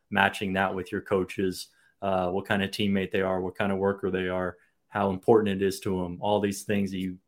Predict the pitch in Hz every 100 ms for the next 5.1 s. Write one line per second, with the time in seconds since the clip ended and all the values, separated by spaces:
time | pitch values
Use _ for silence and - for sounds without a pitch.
0 | _ 104 90 95 - 113 107 101 104 95
1 | 98 101 101 98 - 92 92 87 92 98
2 | 98 107 107 - - - _ 113 101 101
3 | 101 107 107 101 98 101 98 110 107 107
4 | 104 104 104 - 110 107 104 117 117 -